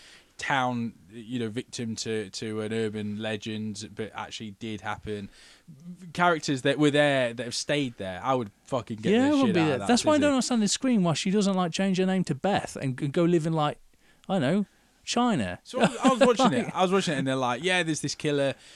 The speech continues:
Speaker 1: you know, and, and, uh, the certain, certain of the elders, the parents of the town, don't like Halloween because of something that happened all those years ago of this guy, and,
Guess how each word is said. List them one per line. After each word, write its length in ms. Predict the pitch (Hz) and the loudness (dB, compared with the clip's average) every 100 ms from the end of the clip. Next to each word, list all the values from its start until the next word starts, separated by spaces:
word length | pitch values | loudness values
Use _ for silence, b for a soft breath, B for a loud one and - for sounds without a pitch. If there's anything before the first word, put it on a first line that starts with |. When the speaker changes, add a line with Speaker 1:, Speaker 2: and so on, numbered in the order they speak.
| B - | B -4
Speaker 1:
you 80 | |
know, 160 | 127 120 | 0 2
and, 180 | 120 117 | 0 -2
and, 380 | 123 120 113 120 | -4 -4 -4 -6
uh, 160 | 117 117 113 | -4 -4 -4
the 200 | - 120 | -6 -6
certain, 600 | 107 151 139 123 117 107 92 | -2 -2 0 -2 -4 -6 -10
certain 280 | - 151 131 | 0 0 0
of 80 | 117 | -2
the 120 | 120 | 0
elders, 380 | 120 123 113 110 | 2 0 -2 -6
the 100 | 117 | -6
parents 400 | 135 123 110 - | -2 -2 -2 -6
of 60 | |
the 80 | 110 | -8
town, 520 | - 117 110 107 101 117 | -6 -6 -4 -6 -8 -4
don't 180 | 127 117 | -2 -2
like 180 | 107 | -6
Halloween 400 | 101 113 107 107 | -8 -6 -4 -4
because 240 | 104 - 104 | -6 -10 -10
of 80 | 101 | -8
something 200 | 120 107 | -6 -6
that 100 | 95 | -6
happened 380 | 110 98 107 101 | -8 -8 -8 -6
all 140 | 101 | -6
those 200 | 98 98 | -6 -6
years 240 | 107 104 98 | -6 -8 -8
ago 360 | 98 95 95 - B B B | -6 -6 -6 -12 B B B
of 100 | 98 | -12
this 160 | 110 - | -10 -8
guy, 500 | 107 95 92 95 98 | -6 -4 -4 -8 -10
and, 300 | 104 104 104 | -10 -8 -8